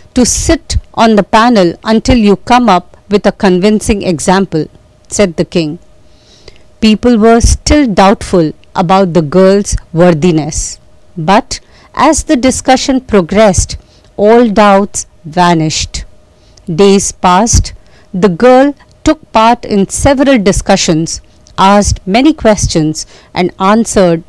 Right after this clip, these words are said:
many others. Other scholars were astonished by her brilliance. When the final draft of the book was compiled, many hymns which were composed by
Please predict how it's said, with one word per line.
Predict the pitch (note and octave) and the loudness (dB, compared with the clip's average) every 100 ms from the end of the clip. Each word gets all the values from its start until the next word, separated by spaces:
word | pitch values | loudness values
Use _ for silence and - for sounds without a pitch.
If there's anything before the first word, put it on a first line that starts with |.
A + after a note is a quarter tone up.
| - G3 | -6 -2
many | G#3+ A#3 F3 | 0 2 0
others. | D#3 D#3 D3 - - - _ _ _ G3+ | 0 -2 -2 -6 -8 -14 _ _ _ 0
Other | G3+ A#3 | 2 0
scholars | - - A3+ G#3+ F3+ F3+ - - - | -2 0 2 4 2 0 -6 -14 -2
were | G3 G3+ - | 0 0 -2
astonished | F3+ - - A3+ A#3+ G3 - - - - | -2 -2 0 2 2 2 -2 -8 -16 -2
by | F#3 F3 E3+ | 0 0 0
her | D#3+ C3+ | -2 0
brilliance. | F3 E3+ D3+ D3+ - - - _ _ - _ - - - - - - _ - A3 | 2 2 0 -4 -8 -10 -12 _ _ -20 _ -20 -20 -20 -20 -20 -20 _ -4 2
When | D#4+ F4 | 4 2
the | F4+ | 0
final | - G#3+ A3+ B3 C#4 - - | 0 2 2 2 0 0 0
draft | G3 G#3+ - A3 | 2 0 -2 -4
of | F3+ | -2
the | E3+ C#3+ | -2 0
book | G#3 - F#3+ | -2 0 -2
was | - - | -2 -4
compiled, | D#3 D#3 F3+ F#3+ E3 D#3+ - - _ _ _ _ A3 | -4 0 0 2 2 -2 -8 -16 _ _ _ _ 0
many | B3+ C#4+ A#3 | 2 2 2
hymns | A#3 A#3 B3+ - - F#3 | 2 2 0 -6 -10 -4
which | G#3+ - G3 | -4 -2 0
were | G3+ G3+ G#3 - - - | 2 2 -2 -14 -8 -2
composed | A3+ G#3 C4 C#4+ - | -2 0 0 0 0
by | A3+ | 0